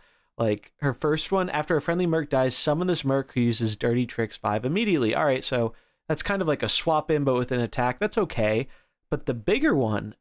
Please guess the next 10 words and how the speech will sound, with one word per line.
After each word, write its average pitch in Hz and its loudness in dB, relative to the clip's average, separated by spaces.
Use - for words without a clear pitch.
after 165 -2
a 113 -4
friendly 175 0
merc 143 0
attacks, - -4
swap 135 0
it 208 0
with 180 2
this 175 0
merc 123 0